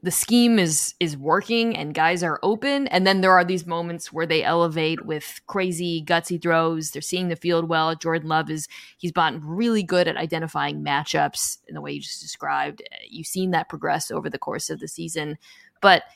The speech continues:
you know, uh, the scheme, I just, you know, like, y-, you talked about how with Rodgers, you know, there was an aversion to motion and some of the under center play action stuff. A-, and it felt at times like him and LaFleur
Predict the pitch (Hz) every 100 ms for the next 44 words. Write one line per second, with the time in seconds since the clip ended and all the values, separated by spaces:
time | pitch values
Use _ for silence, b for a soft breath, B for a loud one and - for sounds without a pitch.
0 | b b 247 190 - - 101 - 202 -
1 | - 254 170 - 190 196 - - 214 185
2 | 143 170 175 175 214 208 226 214 220 202
3 | 180 170 160 160 160 160 _ _ _ _
4 | _ _ _ - 180 175 170 170 160 170
5 | 170 156 143 143 151 - - - 156 156
6 | 151 151 160 151 156 151 151 156 156 202
7 | 233 254 226 185 165 160 160 170 165 -
8 | 185 196 214 208 214 233 226 214 240 -
9 | 185 170 - 160 156 - b b b b
10 | b _ - 190 180 185 180 - 196 196
11 | 214 - 185 175 175 175 165 160 156 190
12 | 180 180 170 156 - 170 160 156 151